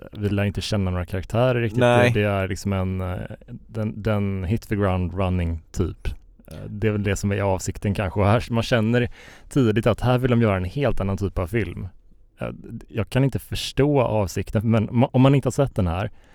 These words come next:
Speaker 1: man behöver typ inte göra det, för
Speaker 2: Mm.
Speaker 1: att den är inte så bra. Eh, den, det jag undrar över är hur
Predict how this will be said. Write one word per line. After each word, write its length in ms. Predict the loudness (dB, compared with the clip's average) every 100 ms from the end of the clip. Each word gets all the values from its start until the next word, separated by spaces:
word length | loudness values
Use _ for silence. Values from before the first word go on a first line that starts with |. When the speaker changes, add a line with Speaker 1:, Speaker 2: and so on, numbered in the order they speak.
| -20 _ _ -8
Speaker 1:
man 260 | 0 2 4
behöver 260 | 4 4
typ 200 | 2 0
inte 180 | -2 -4
göra 220 | -6 -6
det, 280 | -6 -4 -6 -10 -12
för 80 | -2
Speaker 2:
Mm. 120 | 0
Speaker 1:
att 100 | 2
den 140 | 2 2
är 120 | 0
inte 220 | -2 -4
så 220 | -6 -6
bra. 400 | -2 -2 -2 -4 -6 -14 -8
Eh, 60 | -4
den, 260 | 0 0 -2 -18 -20 -20 -20 -20 -20 -20 _ _ _ -20 -20 -20 -20 _
det 120 | 4 6
jag 120 | 6
undrar 460 | 6 6 6 6
över 260 | 6 4 2
är 300 | 0 0 0
hur 440 | 2 2 2 -2